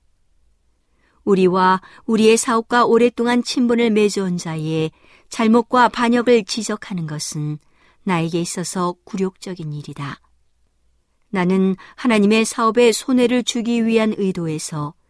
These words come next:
나의 남편과 내 자신에 관하여 널리 퍼뜨린 잘못된 소문을 고치고 다른 사람에 대해 경고하기 위해 그렇게 하는 바이다. 만일 우리만 고통을 받게 된다면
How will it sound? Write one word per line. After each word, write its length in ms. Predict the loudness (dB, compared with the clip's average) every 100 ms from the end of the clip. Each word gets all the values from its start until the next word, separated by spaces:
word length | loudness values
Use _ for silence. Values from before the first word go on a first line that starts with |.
| _ _ _ _ _ _ _
나의 320 | -2 2 4 4
남편과 640 | 2 2 0 2 4 4
내 240 | 6 4
자신에 440 | 2 -4 -8 -8 -8
관하여 680 | -8 -8 -6 -6 -4 -6 -8 -18 -20 _
널리 440 | 0 2 4 4
퍼뜨린 540 | 2 0 -10 -4 -2 -2
잘못된 540 | -2 -2 -2 -2 -2
소문을 460 | -4 -6 -6 -6 -6
고치고 680 | -10 -12 -12 -14 -10 -10 -10 _ _ _ _ _ _ _ _
다른 260 | -2 0
사람에 380 | 0 -2 0 2
대해 300 | 4 4 4
경고하기 760 | 2 -4 -6 -4 -6 -6 -6 -6
위해 360 | -4 -2 -2 -6 _ _
그렇게 540 | -8 -4 -4 -4 -6 -6
하는 360 | -6 -8 -8
바이다. 520 | -8 -10 -10 -10 -12 -14 _ _ _ _ _ _ _ _ _
만일 420 | -4 0 2 2 0
우리만 440 | -2 0 2 0
고통을 520 | -2 -4 -2 0 2 0
받게 340 | -2 -8 -8
된다면 680 | -8 -8 -8 -8 -6 -8